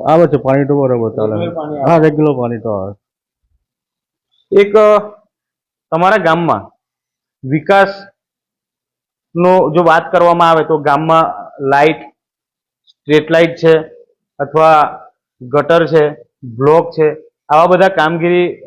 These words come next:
Speaker 2: કરવામાં આવી છે કે કેમ?
Speaker 1: હા, હાલમાં અમારે જે ચોકડીથી જે બધી અત્યારે સ્ટ્રીટ લાઇટ લગાવી છે, બધી મસ્ત રીતે લગાવી દીધી છે ચોકડી અમે. આખા ગામમાં સ્ટ્રીટ લાઇટ લગાવી છે. પાણીના નિકાલ માટે બી ગટર લાઇન વ્યવસ્થિત બનાવી દીધી છે.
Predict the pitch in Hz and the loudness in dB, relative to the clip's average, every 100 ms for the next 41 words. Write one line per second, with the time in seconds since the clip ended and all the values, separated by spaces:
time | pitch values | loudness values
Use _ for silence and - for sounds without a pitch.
0 | 151 143 143 156 165 143 165 170 160 135 | -8 -2 0 2 2 2 0 0 0 -2
1 | 110 101 101 _ _ _ _ _ _ 165 | -4 -12 -16 _ _ _ _ _ _ 0
2 | 208 180 135 123 151 160 165 160 165 160 | 2 4 2 0 0 0 0 2 0 0
3 | 160 170 175 - _ _ _ _ _ - | 2 0 0 -6 _ _ _ _ _ -4
4 | 135 151 165 170 160 160 156 160 160 - | -2 2 2 2 2 2 2 2 0 0
5 | 165 - - 147 160 156 151 147 170 175 | 0 0 -2 0 0 2 0 2 2 2
6 | 147 135 135 _ _ _ 147 151 160 135 | 0 -4 -8 _ _ _ -4 -2 -2 -4
7 | 143 131 127 120 117 - 135 160 170 170 | -8 -8 -12 -16 -18 -14 -4 -2 0 0
8 | 160 156 135 143 151 143 143 147 143 143 | 2 2 2 2 0 -2 -4 -4 -2 -2
9 | 147 170 - _ _ _ - 151 180 156 | -4 -8 -16 _ _ _ -6 0 0 2
10 | 165 180 175 170 147 151 147 135 131 131 | 2 2 0 -2 0 0 0 -2 -2 -2
11 | 131 127 170 170 _ _ _ 156 165 175 | -2 -4 -8 -10 _ _ _ 0 2 2
12 | 180 165 156 175 175 175 180 156 156 165 | 2 2 2 2 4 2 2 2 0 2
13 | 165 165 165 156 156 156 143 143 151 151 | 2 0 -2 -2 -2 -4 -6 -4 -2 -4
14 | 147 156 | -4 -6